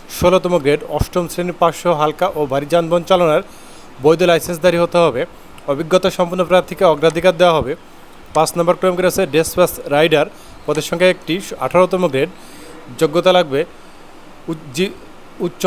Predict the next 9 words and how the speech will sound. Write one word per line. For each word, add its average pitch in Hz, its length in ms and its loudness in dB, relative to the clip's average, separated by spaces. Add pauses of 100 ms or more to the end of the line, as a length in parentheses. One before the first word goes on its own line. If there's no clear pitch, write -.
(100)
মাধ্যমিক 175 440 2
সার্টিফিকেট 185 520 -2 (160)
বা 143 100 4 (120)
সমমান 165 360 2
পরীক্ষা 180 240 -2
উত্তীর্ণ, 160 240 -2 (140)
মোটরসাইকেল 160 520 0
চালনায় 175 360 2
বাংলাদেশ 160 340 0